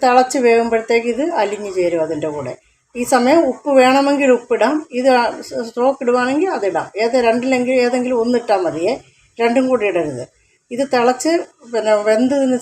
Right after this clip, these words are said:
ശേഷമേ നമ്മൾ, ആ, കോൺഫ്ലവർ മാവ് ഒഴിക്കാവേ. ആ, ഒരു രണ്ട് മിനിറ്റ് മതി, മുരിങ്ങയില പെട്ടെന്ന് വെന്ത് കിട്ടും. ഒരു രണ്ട് മിനിറ്റിൽ മുരിങ്ങയില വേവും. നമ്മുടെ കോൺ വെന്ത് കിട്ടിയിട്ടുണ്ട്, അതും ഇതിൻ്റെ കൂടെ ചേർക്കാം.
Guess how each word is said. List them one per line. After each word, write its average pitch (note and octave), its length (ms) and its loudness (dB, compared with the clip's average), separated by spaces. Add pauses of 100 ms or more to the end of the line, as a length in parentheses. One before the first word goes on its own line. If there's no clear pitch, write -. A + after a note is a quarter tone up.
ശേഷമേ G#3 460 0
നമ്മൾ, F#3+ 180 -4 (800)
ആ, F#3+ 40 -4 (680)
കോൺഫ്ലവർ A3 480 2
മാവ് F#3 200 -2
ഒഴിക്കാവേ. D3+ 440 -2 (520)
ആ, F#3 40 -10 (200)
ഒരു C4 140 0 (500)
രണ്ട് C4+ 300 2
മിനിറ്റ് B3+ 300 2
മതി, E3+ 200 -2 (180)
മുരിങ്ങയില G#3 480 0
പെട്ടെന്ന് A#3+ 420 -2
വെന്ത് F#3+ 220 -2
കിട്ടും. E3 300 -6
ഒരു F#3+ 140 -4
രണ്ട് G#3+ 220 -2
മിനിറ്റിൽ G3+ 340 -6
മുരിങ്ങയില F#3 480 -2
വേവും. C3 240 -6 (1120)
നമ്മുടെ G#3+ 300 -14
കോൺ A3+ 200 0 (120)
വെന്ത് G#3 280 -4
കിട്ടിയിട്ടുണ്ട്, E3+ 560 -6 (220)
അതും G#3+ 280 -2
ഇതിൻ്റെ F#3+ 300 -4
കൂടെ E3 240 -6
ചേർക്കാം. C#3+ 380 -6